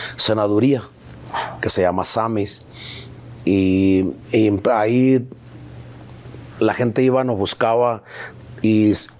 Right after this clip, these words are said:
de repente se nos, se nos, nos empezaron a buscar gentes ahí y empezamos a ir a los radios y cantábamos en vivo en los radios.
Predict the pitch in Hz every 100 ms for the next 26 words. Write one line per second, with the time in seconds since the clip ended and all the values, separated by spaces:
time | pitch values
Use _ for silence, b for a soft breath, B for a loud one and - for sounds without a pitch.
0 | - - - 104 107 107 127 127 143 127
1 | 113 104 - - - - B B - 104
2 | 110 120 113 104 113 101 107 123 131 117
3 | - 131 123 135 127 135 113 123 135 -
4 | B B B B - - 123 110 117 139
5 | 131 139 139 113 117 147 143 123 - -
6 | - - - B B - - - 123 110
7 | 117 107 123 135 131 120 113 110 127 123
8 | 98 117 151 123 110 -